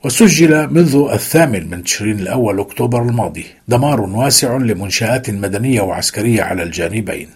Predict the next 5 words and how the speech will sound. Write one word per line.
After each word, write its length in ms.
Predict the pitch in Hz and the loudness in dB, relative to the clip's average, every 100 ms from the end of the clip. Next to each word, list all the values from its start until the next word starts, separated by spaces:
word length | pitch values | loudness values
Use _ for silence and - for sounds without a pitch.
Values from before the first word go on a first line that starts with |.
| _ | _
وتسبب 600 | 120 113 110 156 131 95 | -4 0 2 2 2 -2
آخرها 840 | 92 92 92 156 139 87 - - 165 | -2 -4 -2 0 0 0 -8 -6 -2
أمس 200 | 165 - | -2 0
بأضرار 560 | 147 135 151 143 113 | 2 2 2 2 2
كبيرة 580 | 113 117 98 104 101 | 0 -2 -2 -2 -2